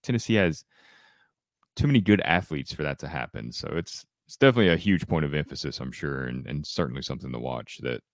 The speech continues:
if they wanna win a championship like they're talking about a lot this week, which is the other thing that's been said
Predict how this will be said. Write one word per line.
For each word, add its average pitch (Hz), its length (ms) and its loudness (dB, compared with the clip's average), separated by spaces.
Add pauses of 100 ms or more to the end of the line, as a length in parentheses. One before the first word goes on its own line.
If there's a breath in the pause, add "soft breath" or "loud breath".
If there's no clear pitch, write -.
(320)
if - 140 -14
they 80 120 0
wanna 76 320 0
win 80 180 -2
a 73 40 0
championship 78 600 -2
like 73 120 0
they're 73 140 -2
talking 80 320 0
about 76 160 -2
a 67 80 -2
lot 58 380 -4
this - 240 2
week, 123 340 6 (460 soft breath)
which - 100 -10
is 76 80 -6
the 78 80 2
other 85 160 4
thing 95 180 4
that's 90 200 0
been 90 360 4 (280)
said 92 480 2